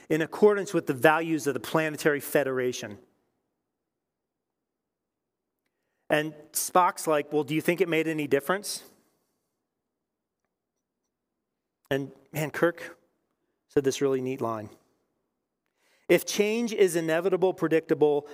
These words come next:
beneficial, doesn't logic demand that you be a part of it?"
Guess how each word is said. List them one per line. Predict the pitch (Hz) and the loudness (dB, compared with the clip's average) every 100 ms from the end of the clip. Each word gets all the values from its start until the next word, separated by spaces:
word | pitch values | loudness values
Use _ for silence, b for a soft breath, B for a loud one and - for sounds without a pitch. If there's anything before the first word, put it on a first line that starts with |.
| B | B
beneficial, | 127 139 139 - 139 135 | 2 2 2 0 0 0
doesn't | 123 139 143 143 | 0 0 -2 -2
logic | 135 131 139 135 | -2 -2 -4 -6
demand | 127 123 123 | -4 -4 -4
that | |
you | 120 | -4
be | 123 | -2
a | 117 | -2
part | - 113 | -4 -6
of | 110 | -6
it?" | - | -8